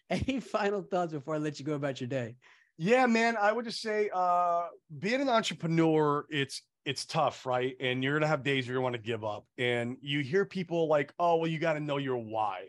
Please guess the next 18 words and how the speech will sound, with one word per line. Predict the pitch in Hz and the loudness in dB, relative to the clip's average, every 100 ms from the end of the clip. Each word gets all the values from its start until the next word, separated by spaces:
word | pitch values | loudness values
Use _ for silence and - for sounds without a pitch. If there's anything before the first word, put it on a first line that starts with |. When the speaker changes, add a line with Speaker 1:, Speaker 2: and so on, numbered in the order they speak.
| 117 | -12
Speaker 2:
And | 120 | -4
that's | 139 143 | -2 -2
how | 151 143 | -2 -2
you're | 139 131 | -2 -4
gonna | 131 | -4
be | 123 | -4
able | |
to | 120 | -4
make | 123 127 | -4 -6
it | 120 | -8
through | 127 123 | -6 -6
the | 117 117 - - | -4 -8 -8 -2
tough | 143 - - | -2 -2 -6
days | 127 120 120 107 | -4 -4 -6 -10
and | 110 104 | -14 -14
the, | 117 110 - _ _ _ _ 139 | -14 -14 -18 _ _ _ _ -6
the | |
struggles. | - - 147 123 117 101 | -4 2 2 2 -6 -10